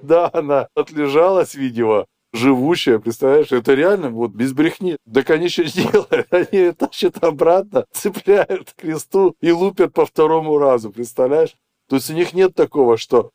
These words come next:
вот я слышал, в мусульманских странах, что если вынесли смертный приговор, там рубят голову, да, мечом. Я даже слышал такое, что палач берет, значит, Коран под мышку и рубит. И по каким-то причинам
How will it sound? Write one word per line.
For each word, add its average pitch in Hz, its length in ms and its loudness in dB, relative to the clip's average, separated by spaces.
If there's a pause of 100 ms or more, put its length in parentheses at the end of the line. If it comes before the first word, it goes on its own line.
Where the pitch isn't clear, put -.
вот 120 240 0
я 127 100 2
слышал, 120 540 -2
в 104 100 -10
мусульманских 131 680 -2
странах, 185 480 -2 (180)
что - 220 -4
если 123 600 -2
вынесли 113 520 -2
смертный 117 440 -4
приговор, 123 640 0 (140)
там 107 180 2
рубят 117 360 0
голову, 139 420 0
да, 113 180 2
мечом. 101 460 -6 (100)
Я 110 220 -2
даже 123 260 0
слышал 120 320 -2
такое, 147 340 -2
что 107 260 -4
палач 127 460 0
берет, 120 340 -2
значит, 113 320 -10
Коран 151 480 0
под 117 140 0
мышку 110 480 -6
и 147 200 -2
рубит. 135 460 -2 (120)
И - 80 -14
по 117 160 -8
каким-то 131 560 -4
причинам 123 720 -6